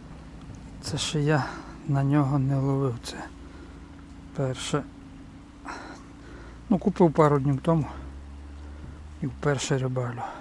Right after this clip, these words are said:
А вже так зіпсуті такі. Просто якісь фляки. Але нічого, добре, що і це є.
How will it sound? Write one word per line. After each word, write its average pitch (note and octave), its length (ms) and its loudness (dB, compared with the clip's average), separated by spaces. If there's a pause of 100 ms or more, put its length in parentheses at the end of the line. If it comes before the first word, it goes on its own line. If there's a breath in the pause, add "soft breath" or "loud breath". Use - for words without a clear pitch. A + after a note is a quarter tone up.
(1300 loud breath)
А C3+ 80 -2
вже C#3 180 2
так C#3 220 0
зіпсуті F#3 960 2
такі. C#3+ 320 -4 (4000 loud breath)
Просто C3+ 680 -4 (380 loud breath)
якісь - 460 -6 (720 loud breath)
фляки. A#2+ 600 -2 (3250 loud breath)
Але C3+ 140 2
нічого, D3 280 4
добре, C#3 260 2
що - 160 -2
і B2+ 60 0
це D3+ 220 2
є. B2+ 140 0